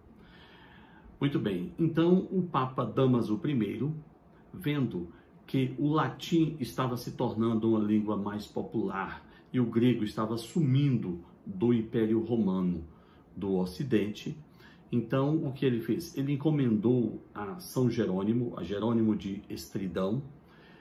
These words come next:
que organizasse a Bíblia em latim, fizesse uma grande, eh, revisão da Bíblia para que ela pudesse ser,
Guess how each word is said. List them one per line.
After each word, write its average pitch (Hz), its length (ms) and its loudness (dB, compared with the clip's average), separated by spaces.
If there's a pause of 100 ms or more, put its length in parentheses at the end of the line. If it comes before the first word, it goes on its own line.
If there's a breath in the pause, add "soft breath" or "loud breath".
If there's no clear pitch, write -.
(500 loud breath)
que 147 320 2
organizasse 135 880 0
a - 20 0
Bíblia 127 480 0
em 139 140 0
latim, 127 540 0
fizesse 123 580 -2
uma 127 240 0
grande, 135 760 2 (360 loud breath)
eh, 101 260 -6
revisão 107 560 0
da 113 100 0
Bíblia 117 400 -2
para 123 240 -4
que - 140 -6
ela 127 160 0
pudesse 113 580 -4
ser, 117 440 -4